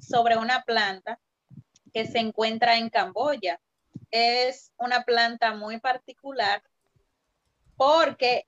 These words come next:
esta planta, sin entrar todavía a las características,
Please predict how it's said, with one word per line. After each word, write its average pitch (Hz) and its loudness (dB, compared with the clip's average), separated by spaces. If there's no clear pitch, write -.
esta 254 -2
planta, 233 0
sin 233 -6
entrar 226 2
todavía 254 4
a - 0
las 247 -2
características, 220 -4